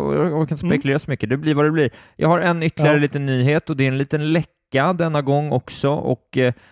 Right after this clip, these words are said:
Speaker 1: väldigt, väldigt enkelt. Den handlar då om New, det här nya Hogwarts Legacy-spelet som jag också tror
Speaker 2: Mm.
Speaker 1: har blivit uppskjutet, va?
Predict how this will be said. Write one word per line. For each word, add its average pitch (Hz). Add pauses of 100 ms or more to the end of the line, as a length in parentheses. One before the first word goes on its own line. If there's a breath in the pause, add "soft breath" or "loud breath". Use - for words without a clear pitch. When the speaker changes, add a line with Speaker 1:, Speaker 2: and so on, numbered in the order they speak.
(140 soft breath)
Speaker 1:
väldigt, 135
väldigt 131
enkelt. 139
Den 120
handlar 135
då 120
om 113
New, 117
det 120
här 117
nya 117
Hogwarts 110
Legacy-spelet 110
som 117
jag -
också -
tror -
Speaker 2:
Mm. 107
Speaker 1:
har 104
blivit 104
uppskjutet, -
va? -